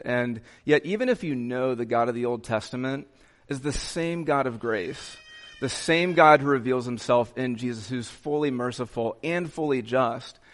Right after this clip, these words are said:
I think for all of us, there is this sense of, we don't typically think of God's law as something we should delight in.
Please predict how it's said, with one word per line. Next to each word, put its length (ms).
I 80
think 220
for 180
all 240
of 140
us, 240
there 200
is 240
this 240
sense 540
of, 520
we 100
don't 160
typically 400
think 280
of 180
God's 340
law 480
as 160
something 420
we 140
should 340
delight 500
in. 380